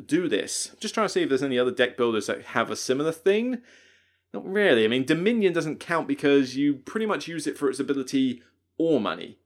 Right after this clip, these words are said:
Doesn't tend to give you both. Just trying to think to the top of my head, are there any other deck builders that are like this? I suppose there are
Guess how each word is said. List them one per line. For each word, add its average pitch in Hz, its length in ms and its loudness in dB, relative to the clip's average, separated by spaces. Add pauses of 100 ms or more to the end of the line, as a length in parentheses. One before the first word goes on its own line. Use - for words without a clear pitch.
Doesn't 190 260 0
tend 185 180 -6
to 165 60 -4
give 131 160 -4
you 113 100 -4
both. - 640 -4 (600)
Just - 180 -14
trying 185 140 -4
to 143 80 -6
think 143 220 -10
to 135 80 -6
the 123 80 -4
top 127 160 -6
of 123 40 -8
my 104 80 -4
head, 123 340 -4
are 98 80 2
there 123 140 0
any 240 160 -4
other 196 80 -8
deck 147 340 -6
builders 123 420 0
that - 280 -12 (120)
are 113 160 -6
like 117 540 -2
this? - 300 -6
I 143 60 -2
suppose 262 320 0
there 170 160 6
are 151 260 6